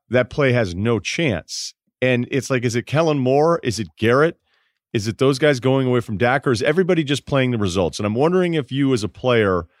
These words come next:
like, did you feel like you had a better sense of what a team should or shouldn't be doing 'cause you were out there even more so than the coaches? Or are you doing the thing that everybody kinda does, and it's like, if the play worked, it was great. If the play doesn't work, then the coach is an idiot?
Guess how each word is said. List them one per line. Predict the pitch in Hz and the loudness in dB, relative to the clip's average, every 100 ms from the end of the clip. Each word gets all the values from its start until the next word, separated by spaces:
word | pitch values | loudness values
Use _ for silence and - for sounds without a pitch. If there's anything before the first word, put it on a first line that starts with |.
| _ _ _ | _ _ _
like, | 131 120 | -2 0
did | 123 104 | 0 0
you | 165 | -2
feel | 175 190 180 | 0 2 4
like | 170 110 | 4 2
you | 127 | 2
had | 147 151 | 4 2
a | |
better | 143 143 147 | 2 2 2
sense | 131 143 139 139 | 0 -2 -2 -2
of | 113 | 0
what | 131 | 0
a | |
team | 123 - 135 123 | 0 -2 -2 -2
should | - 135 | -2 -2
or | 127 | -2
shouldn't | - 131 | -4 -4
be | 131 | -4
doing | 117 123 135 | -2 0 0
'cause | 120 92 | -2 -2
you | 101 | 0
were | 92 - | 0 0
out | 104 117 | 0 0
there | 151 147 | 2 2
even | 135 107 | 2 0
more | 107 110 | 2 0
so | 107 117 | 0 0
than | 104 | 0
the | 90 | -2
coaches? | 78 113 139 180 185 165 - _ _ _ | -2 -2 0 0 0 -2 -12 _ _ _
Or | 147 143 139 | 2 4 6
are | 139 | 4
you | 139 170 | 2 -2
doing | 160 135 160 156 147 139 | -2 0 0 2 0 -2
the | 123 | -6
thing | - 147 139 | -4 -2 0
that | 131 | 2
everybody | 156 175 151 135 | 4 4 2 2
kinda | 135 127 113 | 0 -2 0
does, | 110 110 104 | 2 2 0
and | 107 | -4
it's | 95 | -2
like, | 117 | -2
if | 101 92 | -2 -8
the | |
play | 98 139 131 | -4 0 0
worked, | 117 117 98 | 2 0 -2
it | |
was | 107 95 | -6 -4
great. | 101 95 | -2 -2
If | 90 | -2
the | 92 | -8
play | - 104 | -4 -2
doesn't | 95 85 87 | 0 -2 -4
work, | 85 80 | -4 -6
then | 90 | -6
the | |
coach | 76 87 78 | -6 -6 -6
is | 73 | -8
an | 78 | -6
idiot? | 73 60 | -6 -8